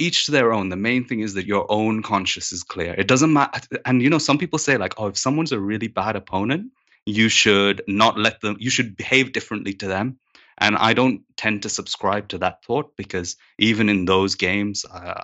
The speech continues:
I'm not there to take revenge on someone. I'm purely there for my own game and my own player skill. Um, so even if someone is the worst opponent ever, I'll still treat them in the same way. If they say,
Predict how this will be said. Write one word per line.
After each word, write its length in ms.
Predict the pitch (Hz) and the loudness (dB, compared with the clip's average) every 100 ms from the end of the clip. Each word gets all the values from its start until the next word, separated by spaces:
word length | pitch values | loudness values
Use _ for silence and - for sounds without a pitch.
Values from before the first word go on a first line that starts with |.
| - | 2
I'm 160 | 101 110 | 4 4
not 180 | 113 90 | 2 0
there 180 | 95 | -4
to 120 | 104 95 | -4 0
take 200 | 101 92 | -2 0
revenge 420 | 92 101 104 101 | -2 -2 -2 -2
on 120 | 101 | -4
someone. 320 | - 107 107 | -2 -2 -2
I'm 120 | 98 101 | -2 -4
purely 400 | - 117 107 104 | 2 4 4 2
there 340 | 104 104 110 - - _ | 2 0 -2 -14 -20 _
for 100 | - | -2
my 240 | 90 101 104 | 2 2 2
own 400 | 117 110 107 101 | 0 0 -2 -6
game 340 | 90 90 92 | -8 -10 -10
and 80 | 90 | -8
my 140 | 85 87 | -6 -4
own 280 | 95 95 | -4 -2
player 280 | 87 - 90 | -4 -4 -2
skill. 440 | 92 - 117 151 - - - - - | -2 0 2 2 -4 -12 -12 -10 0
Um, 480 | 95 92 92 92 | 4 4 4 2
so 380 | 92 - 92 95 - | 0 2 2 2 -2
even 200 | 147 139 | 2 2
if 80 | |
someone 260 | - 113 110 | 2 0 0
is 120 | 98 | 0
the 100 | 95 | -2
worst 300 | 90 113 - | 2 2 2
opponent 320 | - 117 110 - | -2 -2 -2 -4
ever, 220 | 113 139 | -6 -4
I'll 200 | 139 87 | -4 -4
still 320 | - - 131 | -4 2 2
treat 260 | 120 117 107 | 2 0 -2
them 140 | 95 | -4
in 80 | 104 | -4
the 60 | 101 | -4
same 280 | - 98 92 | -4 -4 -4
way. 160 | 90 | -6
If 140 | 92 - | -4 2
they 100 | 110 | 2
say, 300 | - 113 | 4 0